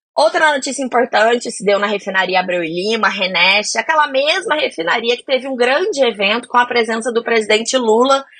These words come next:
na semana passada. Exatamente uma semana depois da visita de Lula, a Petrobras informou ontem, então, que uma explosão em um tanque deixou quatro trabalhadores feridos.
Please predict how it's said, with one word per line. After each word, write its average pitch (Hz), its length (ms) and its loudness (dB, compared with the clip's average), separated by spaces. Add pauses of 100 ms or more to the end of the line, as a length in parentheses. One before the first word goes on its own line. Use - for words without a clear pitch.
(260)
na 262 340 2
semana 254 340 -2
passada. 185 680 0 (460)
Exatamente 269 800 2
uma 359 180 -2
semana 208 480 0
depois 233 680 2
da 185 140 2
visita 185 440 -6
de 180 140 -2
Lula, 240 380 2 (280)
a - 80 -2
Petrobras 247 580 2
informou 254 680 2
ontem, 214 220 -4
então, 208 320 -2 (400)
que 277 100 -2
uma 269 380 0
explosão 285 800 0
em 262 200 0
um 247 140 -6
tanque 240 340 0
deixou 233 380 2
quatro 269 480 0
trabalhadores 240 800 -2
feridos. 202 540 -2